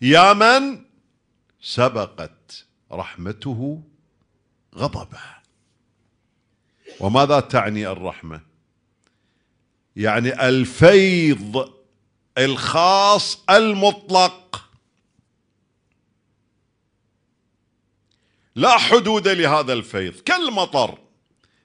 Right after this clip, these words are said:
إذا نزل ينزل على الأسود والأبيض،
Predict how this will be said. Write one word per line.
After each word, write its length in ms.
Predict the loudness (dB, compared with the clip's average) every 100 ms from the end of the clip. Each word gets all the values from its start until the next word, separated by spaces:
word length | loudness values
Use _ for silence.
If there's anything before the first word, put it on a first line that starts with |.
| _
إذا 280 | -4 0 2
نزل 640 | 2 0 2 0 0 -6 -18 _ _ _ _ _ _ _
ينزل 560 | -2 -2 -2 -4 -4 -4
على 280 | -6 -6 -6
الأسود 800 | -8 -6 -6 -6 -8 -8 -8 -6
والأبيض، 600 | -6 -6 -8 -18 -20